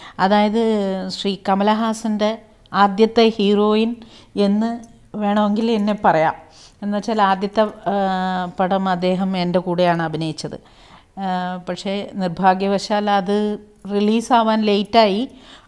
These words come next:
അതുകൊണ്ട് <laughs> പിന്നെ ആ പടം കുറേ, ഉം, ആ, ഈ സെൻസറിന് വിധേയമായതുകൊണ്ട്, ഉം, കുറേ ലേറ്റായി. അപ്പോൾ എന്തായാലും ഞാൻ പ-, നേരത്തെ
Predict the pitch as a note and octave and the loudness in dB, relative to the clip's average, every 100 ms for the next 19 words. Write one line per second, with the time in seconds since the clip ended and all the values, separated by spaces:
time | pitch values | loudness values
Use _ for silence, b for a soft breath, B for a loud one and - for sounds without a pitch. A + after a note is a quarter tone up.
0 | - G3+ G3+ G#3+ A3 D4 - C4+ A3 A#3 | -2 2 4 4 4 4 6 4 4 2
1 | A#3 A#3+ A3 A3+ A#3+ B3 A3+ A#3 B B | 2 2 2 2 4 2 4 0 B B
2 | B B - G#3+ G#3+ A3 A3 A3 A3 G#3 | B B 0 2 2 2 -2 -4 -4 -2
3 | G3+ G3 F#3+ F#3 F#3 F3+ F3+ F3+ F3+ - | -2 -2 -2 -2 -2 -4 -6 -8 -10 -10
4 | G#3 G3+ F#3 F#3 F3+ F3 E3+ _ - - | -8 -6 -4 -4 -6 -8 -12 _ -20 -18
5 | - - G#3 G#3 - A3 A3 A3 G#3+ G3 | -8 -2 -2 -2 -2 0 0 0 -2 -2
6 | G#3 G3+ G3+ - - G#3+ G3+ G3+ G#3 G3 | -2 -2 -6 -14 -12 -8 -6 -4 -4 -2
7 | A3 A3+ - G#3 G3+ G#3 G#3 G#3 G#3 B | -4 -6 -6 -6 -4 -6 -4 -4 -8 B
8 | B - G#3 G#3 G#3+ A3+ A3 F#3 F#3+ F#3 | B -2 2 2 2 0 2 2 -2 -4
9 | G3+ G#3 B3+ B3+ A#3+ A#3+ B3+ B3+ B3+ B3 | -8 -4 -2 0 2 4 6 4 2 0
10 | A3+ A3+ A#3+ B3+ B3 - - - - G#3+ | 2 2 2 0 -2 -6 -14 -10 -2 0
11 | G#3+ G#3 G#3+ G#3+ G#3 | 0 0 -2 -2 -2